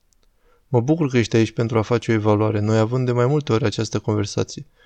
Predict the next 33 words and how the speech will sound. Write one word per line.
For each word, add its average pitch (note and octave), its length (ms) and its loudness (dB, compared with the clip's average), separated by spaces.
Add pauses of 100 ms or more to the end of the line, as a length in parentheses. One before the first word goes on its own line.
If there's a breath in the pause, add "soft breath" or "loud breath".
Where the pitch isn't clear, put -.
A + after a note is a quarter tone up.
(260 soft breath)
pentru A#2+ 260 0
că A#2 140 0
acum A2+ 300 2
am C3 140 2
ajuns A#2+ 300 0
la A2+ 100 0
punctul B2+ 360 -4
cel C3 180 -4
mai A#2+ 160 2
de A2+ 100 2
jos. A2 400 -4 (460)
Doctori B2+ 440 2
care A2+ 200 4
omoară A2 300 2
copii A#2+ 340 -4
fără C3 280 0
să - 160 -4
le A2 60 0
spună A2+ 320 -4
părinților A2 540 -2
lor, A2+ 200 2 (360 soft breath)
pentru A#2 220 -2
că A2 120 -2
acei A#2 240 0
copii A#2+ 280 0
au A#2+ 80 6
depresie. A#2 600 -2 (1500)
Haideți D#3 320 0
să C#3 80 -2
vedem A#2+ 240 2
Tucker, G2+ 420 -2
dacă A#2 300 -2
avem C3 260 0